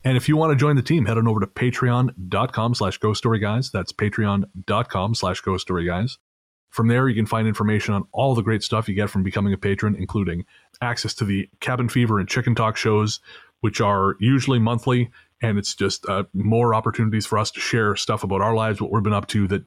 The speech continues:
it just doesn't fit into the main show anymore. Get access to our monthly live shows and so much more. We have physical rewards. It's, it's all there at patreon dot com slash ghost story guys. But remember, though, too, if you, if you can't support us financially,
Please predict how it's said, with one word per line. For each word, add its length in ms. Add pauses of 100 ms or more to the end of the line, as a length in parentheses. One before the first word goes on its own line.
it 180
just 160
doesn't 220
fit 180
into 140
the 80
main 160
show 240
anymore. 400 (240)
Get 100
access 280
to 100
our 60
monthly 340
live 280
shows 480 (480)
and 440 (100)
so 340
much 280
more. 160
We 100
have 140
physical 340
rewards. 640
It's, 340
it's 220
all 160
there 260 (300)
at 160 (120)
patreon 560 (180)
dot 200
com 240
slash 280
ghost 200
story 220
guys. 380 (380)
But 200
remember, 240
though, 100
too, 220
if 80
you, 180
if 140
you 80
can't 320
support 320
us 80
financially, 600